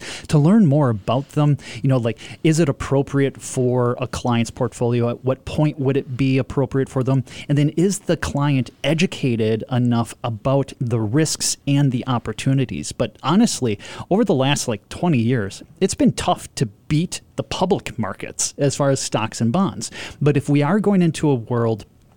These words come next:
of higher, more volatile interest rates,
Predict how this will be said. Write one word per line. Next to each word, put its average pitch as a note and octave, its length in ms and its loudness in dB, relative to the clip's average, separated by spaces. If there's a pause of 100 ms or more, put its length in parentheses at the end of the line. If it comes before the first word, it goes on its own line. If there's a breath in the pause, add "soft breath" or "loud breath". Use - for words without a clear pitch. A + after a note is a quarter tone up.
(140)
of C3 240 0 (260 loud breath)
higher, C3+ 400 2
more A2+ 200 2
volatile B2 800 0
interest C3 420 -2
rates, B2+ 320 -2